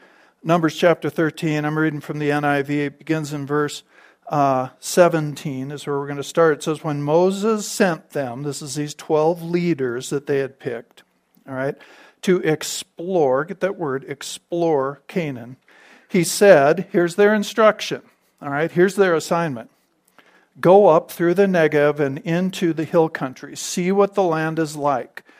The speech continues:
whether the people who live there are strong or weak, few or many. What kind of land do they live in? Is it good or bad? What kinds of towns do they live in? Are they unwalled or fortified? How is the soil?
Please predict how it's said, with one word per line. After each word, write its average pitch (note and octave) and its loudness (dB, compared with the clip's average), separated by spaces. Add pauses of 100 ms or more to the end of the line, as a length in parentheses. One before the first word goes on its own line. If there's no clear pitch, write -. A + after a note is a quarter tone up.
(180)
whether D#3 4
the D#3+ -2
people F3+ 0
who G3+ -2
live E3 0
there F3 0
are F3+ 0
strong D#3+ -2
or F3 0
weak, D#3 -4
few E3+ -4
or F3 2
many. C#3+ -4 (300)
What - 2
kind F3 -2
of F3 -2
land E3 -2
do E3 0
they F3 2
live D3+ -2
in? D3+ -6
Is F3 4
it F#3 2
good D#3+ 0
or F#3 0
bad? C3+ 0 (280)
What E3+ 4
kinds F3+ -2
of F3+ -10
towns D3+ -4
do D3 -2
they D3 2
live C#3+ 0
in? D3 -4
Are D3+ 2
they D#3+ 0
unwalled E3 0
or F3 -4
fortified? C3+ 0 (280)
How E3+ 2
is F#3+ -4
the G3+ -4
soil? F3+ -2